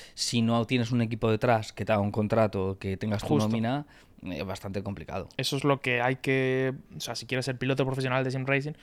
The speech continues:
Speaker 2: me imagino que es lo que tienes que buscar, ¿no? Alguien que te, que te respalde un poco y que tú te puedas dedicar
Speaker 1: Ujú.
Speaker 2: a entrenar y a mejorar solamente
Speaker 1: Y luego
Speaker 2: y ya
Speaker 1: por
Speaker 2: está.
Speaker 1: plataformas, no es lo mismo ganar un campeonato de Gran Turismo que ganar una competición oficial de racing o un campeonato,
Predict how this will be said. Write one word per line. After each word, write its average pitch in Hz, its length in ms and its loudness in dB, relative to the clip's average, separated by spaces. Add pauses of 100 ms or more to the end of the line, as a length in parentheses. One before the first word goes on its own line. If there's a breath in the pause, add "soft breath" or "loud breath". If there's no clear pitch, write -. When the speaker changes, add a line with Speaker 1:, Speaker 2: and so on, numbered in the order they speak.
(380 loud breath)
Speaker 2:
me 147 60 -2
imagino 135 320 -2
que 135 80 -2
es 139 60 -2
lo 143 100 2
que 135 80 -2
tienes 135 340 -4
que 139 140 0
buscar, 135 480 -2
¿no? 117 280 -4
Alguien 123 280 -4
que 127 100 -6
te, 123 520 -2 (100)
que 135 80 -2
te 131 100 0
respalde 135 420 2
un 135 100 0
poco 147 360 4
y 147 40 0
que 131 100 -2
tú 123 160 -10
te - 120 -2
puedas 127 320 2
dedicar 127 400 4
Speaker 1:
Ujú. 139 60 4
Speaker 2:
a - 20 6
entrenar 139 540 2
y 143 60 4
a 135 60 2
mejorar 131 680 4
solamente 117 600 0
Speaker 1:
Y 110 60 4
luego 113 180 4
Speaker 2:
y - 40 4
ya 110 40 0
Speaker 1:
por 120 80 6
Speaker 2:
está. 104 120 0
Speaker 1:
plataformas, 101 540 0
no 101 100 -4
es 98 60 -6
lo 101 100 0
mismo 104 240 2
ganar 101 260 0
un 101 100 0
campeonato 98 520 0
de 98 240 0
Gran 98 200 -2
Turismo 113 680 -2
que 101 220 -4
ganar 98 440 -4
una 98 160 -4
competición 92 960 -6
oficial 92 460 -6
de 92 120 -8
racing 98 480 -8
o 90 120 -8
un 98 140 -8
campeonato, 85 920 -12